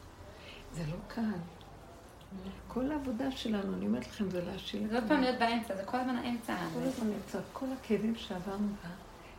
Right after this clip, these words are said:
Speaker 1: האיסורים, זה בשביל להשיל את הקליפה של החשבון, והקליפה הכוחה הזאת, כוחנית, שיש בה כוחי ועוצמתי, שהיא יודעת מה היא רוצה, שהיא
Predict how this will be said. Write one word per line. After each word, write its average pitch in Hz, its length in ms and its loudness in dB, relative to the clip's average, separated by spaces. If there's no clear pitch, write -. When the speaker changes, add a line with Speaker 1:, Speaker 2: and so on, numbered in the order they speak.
Speaker 1:
האיסורים, 208 480 2
זה 190 100 0
בשביל 170 300 -2
להשיל 214 420 0
את - 40 -6
הקליפה 208 400 -2
של 208 180 -4
החשבון, 208 540 4
והקליפה - 600 -2
הכוחה - 480 2
הזאת, - 360 -6
כוחנית, 202 540 4
שיש 196 520 2
בה 202 100 0
כוחי 220 280 0
ועוצמתי, 214 760 2
שהיא 175 320 2
יודעת 190 420 0
מה 180 80 -2
היא 208 220 2
רוצה, 233 320 -2
שהיא - 340 4